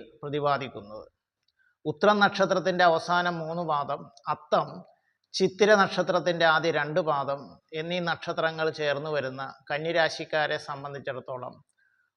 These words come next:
പത്തിൽ വ്യാഴവും ഏഴിൽ ശനിയും ആറിൽ രാഹുവും ഒൻപതിൽ ബുധൻ, രവി എന്നീ ഗ്രഹങ്ങളും ജൂൺ ഏഴ് വരെ ചൊവ്വ പതിനൊന്നിലും തുടർന്ന് പന്ത്രണ്ടിലും സഞ്ചരിക്കുന്ന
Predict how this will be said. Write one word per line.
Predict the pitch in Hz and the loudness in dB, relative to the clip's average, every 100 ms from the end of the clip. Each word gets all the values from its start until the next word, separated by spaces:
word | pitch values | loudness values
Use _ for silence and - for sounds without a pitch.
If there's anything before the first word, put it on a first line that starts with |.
| - | 0
പത്തിൽ | 170 175 190 180 | 2 4 4 4
വ്യാഴവും | 175 156 156 156 143 117 107 _ _ _ - | 6 6 6 4 2 -6 -14 _ _ _ -6
ഏഴിൽ | 156 160 170 170 170 | 0 2 4 2 0
ശനിയും | - 170 147 156 139 - _ _ _ _ _ _ - | -4 -4 -4 -4 -6 -10 _ _ _ _ _ _ 0
ആറിൽ | 160 175 180 185 185 160 | 6 8 8 6 2 2
രാഹുവും | 156 156 165 160 143 104 101 _ _ 170 | 4 6 4 0 -4 -8 -16 _ _ -2
ഒൻപതിൽ | 160 165 165 165 170 170 151 | 0 4 4 4 2 0 -4
ബുധൻ, | 151 135 156 160 156 | -6 -4 -6 -8 -2
രവി | 147 143 151 170 147 | -2 0 -2 -4 -6
എന്നീ | 143 147 147 | -6 -6 -6
ഗ്രഹങ്ങളും | 147 127 139 135 135 - - _ _ _ _ _ _ _ _ - | -6 -6 -6 -6 -6 -8 -20 _ _ _ _ _ _ _ _ -10
ജൂൺ | 139 170 202 214 | 4 6 6 6
ഏഴ് | 190 185 | 4 6
വരെ | 190 180 175 143 151 - - | 6 8 6 4 0 -12 -4
ചൊവ്വ | 170 170 185 | 0 4 4
പതിനൊന്നിലും | 185 165 165 175 170 160 160 165 | 6 4 4 -2 -4 -2 -2 -4
തുടർന്ന് | 156 143 151 156 | -6 -4 -2 -4
പന്ത്രണ്ടിലും | - 147 147 151 151 147 156 | -4 -6 -4 -4 -2 -4 -4
സഞ്ചരിക്കുന്ന | 151 147 139 139 131 139 | -6 -8 -6 -8 -8 -10